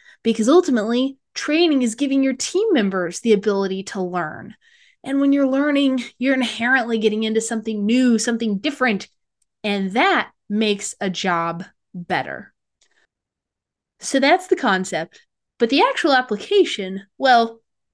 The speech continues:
one of the best people I know to speak on that in particular is one of my best buds in the industry, Brian Day.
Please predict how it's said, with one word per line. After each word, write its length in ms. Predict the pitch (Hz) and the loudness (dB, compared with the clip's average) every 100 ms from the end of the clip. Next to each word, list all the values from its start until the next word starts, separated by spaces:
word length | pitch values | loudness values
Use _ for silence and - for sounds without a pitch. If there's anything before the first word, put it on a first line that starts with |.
| _ _ _ _ - | _ _ _ _ 0
one 240 | 240 330 | 2 4
of 80 | 285 | 2
the 40 | |
best 320 | 220 269 269 | 2 -2 -2
people 260 | - 214 220 | -8 -6 -2
I 120 | 208 | -2
know 160 | 202 196 | -2 -4
to 120 | 190 | -6
speak 380 | 196 - 202 202 | -8 -8 -8 -4
on 220 | 190 185 | -4 -2
that 320 | 190 185 175 | -2 -2 -4
in 120 | 185 | -6
particular 720 | 190 190 - 185 165 165 - - _ _ _ | -8 -8 -8 -8 -8 -10 -12 -16 _ _ _
is 180 | 214 196 | 0 2
one 160 | 202 | 2
of 60 | 196 | 2
my 140 | 190 | 0
best 440 | 190 - 233 226 - | -2 -2 -2 -2 -4
buds 280 | 196 190 190 | -4 -2 -4
in 100 | 185 | -4
the 140 | 175 | -6
industry, 420 | 175 175 - 180 | -6 -8 -6 -6
Brian 500 | 175 202 190 196 190 | -2 0 2 2 -2
Day. 380 | 175 165 165 | -2 -4 -6